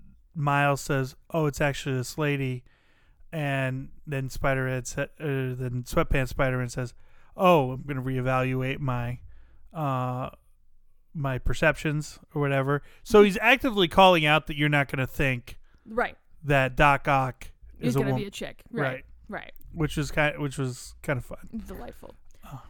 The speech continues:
Speaker 2: Well, I enjoyed how stylized those characters were too. Like, uh, Kingpin is,
Speaker 1: Oh, that's
Speaker 2: like,
Speaker 1: great.
Speaker 2: it's awesome 'cause he's just this, like, this giant black rectangle and this little tiny head, and it's
Speaker 1: <laughs>
Speaker 2: fucking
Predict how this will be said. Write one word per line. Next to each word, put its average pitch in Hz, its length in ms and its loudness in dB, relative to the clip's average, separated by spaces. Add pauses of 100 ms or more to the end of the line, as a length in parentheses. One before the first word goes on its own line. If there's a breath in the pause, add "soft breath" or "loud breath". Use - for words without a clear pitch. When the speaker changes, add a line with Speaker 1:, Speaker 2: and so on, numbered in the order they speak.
(180)
Speaker 2:
Well, 269 160 -4
I 370 160 -4
enjoyed 403 260 -2
how 359 100 0
stylized 277 840 -2
those 240 200 -4
characters 208 480 -10
were 196 140 -12
too. 180 420 -10
Like, 180 380 -12
uh, 175 400 -12
Kingpin 339 680 -8 (1000)
is, 170 80 2
Speaker 1:
Oh, 156 320 6
that's 139 300 4
Speaker 2:
like, 202 80 -6
Speaker 1:
great. 135 400 2
Speaker 2:
it's - 140 -8 (140)
awesome 233 500 0
'cause 226 160 -10
he's 220 200 -10
just 240 240 -10
this, 240 300 -14
like, 185 480 -14 (680)
this 214 200 -12
giant 254 520 -4
black 233 400 -6
rectangle 196 720 -8
and 170 120 -16
this - 180 -16
little 233 280 -6
tiny 233 540 0
head, 202 340 0
and 165 160 -6
it's - 140 -14
Speaker 1:
<laughs> - 160 -20
Speaker 2:
fucking 240 280 -6